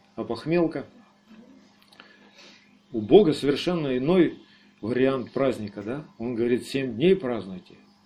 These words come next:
Семь дней, они указывают нам, ну, изо дня в день. Ты этот день прожил, завтра другой день. То есть они указывают нам на путь. Что его праздники — это путь.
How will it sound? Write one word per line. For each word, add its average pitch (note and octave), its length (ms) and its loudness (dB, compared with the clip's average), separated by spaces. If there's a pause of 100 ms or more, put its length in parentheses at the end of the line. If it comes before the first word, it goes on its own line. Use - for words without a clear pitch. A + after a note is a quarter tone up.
(800)
Семь D#3+ 420 2
дней, B3+ 420 -2 (600)
они D#3+ 220 2
указывают F3+ 580 2
нам, F3+ 400 -4 (480)
ну, C3+ 160 -4
изо C3+ 260 0
дня E3 240 0
в A#2+ 160 -6
день. G#3 380 2 (640)
Ты C#3 100 2
этот D#3 280 2
день D#3+ 180 2
прожил, D3+ 420 0
завтра C#3 400 -4
другой A#2 360 2
день. D3+ 260 -2 (220)
То A#2+ 60 -6
есть A#2 140 -6
они E3+ 160 2
указывают G#3 440 0
нам B2+ 220 -4
на A2+ 100 -6
путь. - 400 0 (1300)
Что - 200 -4
его C#3 220 4
праздники — G#3+ 540 2
это D#3 160 -4
путь. - 380 -10